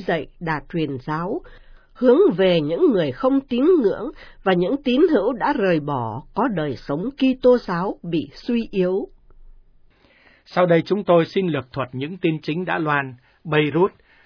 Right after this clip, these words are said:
Speaker 2: Đức Hồng Y Bechararai, giáo chủ Công giáo Maronit, kêu gọi các vị lãnh đạo chính trị tại Liban đoàn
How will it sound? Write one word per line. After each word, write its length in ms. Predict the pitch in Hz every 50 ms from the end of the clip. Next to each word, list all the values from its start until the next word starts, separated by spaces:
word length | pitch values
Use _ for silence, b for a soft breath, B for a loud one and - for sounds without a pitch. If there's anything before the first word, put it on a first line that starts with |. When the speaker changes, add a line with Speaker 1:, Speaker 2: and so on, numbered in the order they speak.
| b
Speaker 2:
Đức 180 | 170 226 233 -
Hồng 200 | 156 139 135 160
Y 140 | 170 180 180
Bechararai, 920 | 170 175 170 175 - 185 175 170 165 165 160 165 165 160 160 156 151 151 _ _
giáo 280 | _ 156 151 156 185 214 -
chủ 220 | - 139 117 101 92
Công 180 | - 165 165 151
giáo 180 | 143 151 160 185
Maronit, 560 | 185 165 160 151 156 151 151 151 170 208 226 b b b b b b b
kêu 160 | - 202 202 175
gọi 200 | - 160 143 127 120
các 140 | - - 190
vị 160 | 170 160 143
lãnh 240 | 139 143 170 214 220
đạo 200 | 165 147 131 123 117
chính 180 | - 180 220 220
trị 260 | - 185 143 131 135 -
tại 200 | 135 135 131 131
Liban 500 | 147 170 170 165 165 170 170 160 165 156
đoàn 260 | 135 123 123 107 98